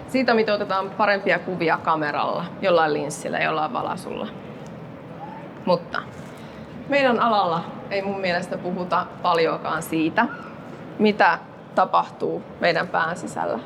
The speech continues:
ja mitkä asiat vaikuttaa meidän työhön myös todella paljon sen tekniikan rinnalla. Öö, siitä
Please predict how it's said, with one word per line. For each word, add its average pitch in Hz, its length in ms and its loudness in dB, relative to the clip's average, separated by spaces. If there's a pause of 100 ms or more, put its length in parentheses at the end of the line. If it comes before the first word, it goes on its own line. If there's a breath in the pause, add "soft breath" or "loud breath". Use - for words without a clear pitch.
(100)
ja 185 80 2
mitkä 190 280 4
asiat 165 320 2
vaikuttaa 165 600 0 (260)
meidän 160 340 2
työhön 165 360 0
myös 160 380 -4 (180)
todella 156 340 2
paljon - 380 -8 (880 loud breath)
sen 165 220 0
tekniikan 165 460 -4
rinnalla. 160 360 -6 (2750 loud breath)
Öö, 233 260 4 (1080 loud breath)
siitä 240 460 4